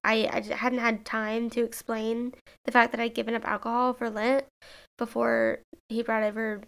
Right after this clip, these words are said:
some samples. <laughs> So I just felt like I would be rude. Anyway, I don't know if that was the right thing to do, but I did it, and it is what it is.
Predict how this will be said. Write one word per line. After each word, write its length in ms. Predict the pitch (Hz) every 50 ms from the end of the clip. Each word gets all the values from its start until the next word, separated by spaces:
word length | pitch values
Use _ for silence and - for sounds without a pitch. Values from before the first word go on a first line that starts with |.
| _ -
some 220 | - - 214 214
samples. 500 | - - 262 254 226 - - - - - - 277 262 - -
<laughs> 200 | - 269 262 -
So 160 | - 269 262
I 120 | - -
just 180 | - - - -
felt 240 | - - - - -
like 140 | 254 254
I 80 | 247 240
would 100 | 240 233
be 140 | 233 233 233
rude. 320 | - 101 85 87 - - - - - - - - _ _ - -
Anyway, 420 | 269 294 294 277 233 226 220 220 220
I 40 |
don't 180 | 220 - 247 247
know 80 | 247 240
if 80 | 220
that 140 | 233 220 190
was 100 | 214 214
the 80 | 226 214
right 140 | 196 -
thing 160 | - 208 214 214
to 60 | 208
do, 260 | 214 214 208 208 208
but 160 | - 208 202 -
I 140 | 190 208
did 160 | 208 214 202 202
it, 240 | 202 202 196 - -
and 480 | 202 202 202 196 196 190 196 190 - - - _ _ -
it 120 | 220 208 202
is 180 | 202 202 -
what 100 | 202 196
it 100 | 196 190
is. 300 | 190 185 185 185 - -